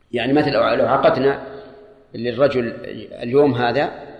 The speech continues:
يضرب الدف. كل هذا يقول لأن هذا أيام فرح سرور، والشارع جعل للنفوس حظاً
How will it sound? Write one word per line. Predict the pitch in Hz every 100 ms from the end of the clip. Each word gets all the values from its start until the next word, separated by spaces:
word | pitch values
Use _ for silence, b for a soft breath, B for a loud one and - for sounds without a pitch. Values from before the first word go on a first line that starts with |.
| - - -
يضرب | - - 147 180 147 120
الدف. | - 120 - - - - _ _ _ _ _ _ _ _ _
كل | 175 175
هذا | 165 170 156
يقول | 143 151 147
لأن | 143 135
هذا | 131 151 131
أيام | 127 151 143
فرح | 143 131 -
سرور، | - 127 139 104 - - - - _ _ _ _ _ _ _ _ _ _
والشارع | 123 - - 165 147 123
جعل | 165 151 139 131 131 -
للنفوس | 123 131 127 147 139 -
حظاً | - 160 135